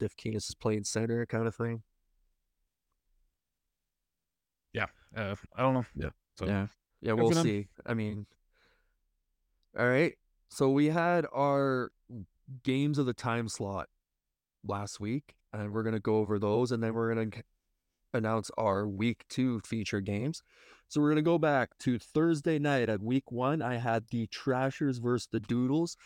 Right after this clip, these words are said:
Speaker 1: For the reason when the Doodles made the trade, they had to come out and make a statement.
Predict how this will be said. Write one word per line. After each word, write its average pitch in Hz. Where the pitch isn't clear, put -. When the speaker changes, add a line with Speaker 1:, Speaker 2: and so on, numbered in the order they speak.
Speaker 1:
For 143
the 131
reason 135
when 120
the 113
Doodles 127
made 120
the 107
trade, 127
they 113
had 110
to 107
come 117
out 110
and 110
make 110
a 101
statement. 156